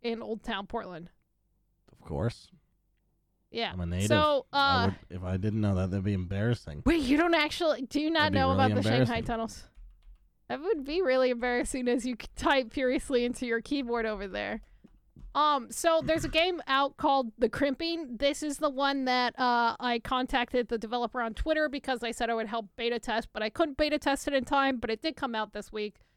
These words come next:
Speaker 1: Um, it is, uh, about the underground Shanghai tunnels and the experiences of people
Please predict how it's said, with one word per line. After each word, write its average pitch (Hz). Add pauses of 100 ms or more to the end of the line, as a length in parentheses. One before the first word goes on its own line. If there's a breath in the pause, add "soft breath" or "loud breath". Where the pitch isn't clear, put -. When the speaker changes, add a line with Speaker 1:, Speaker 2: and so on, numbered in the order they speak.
(400)
Speaker 1:
Um, 254
it 277
is, 285
uh, 254
about 262 (520)
the 240
underground 247
Shanghai 233
tunnels 302
and 247
the 240
experiences 233
of 214
people 226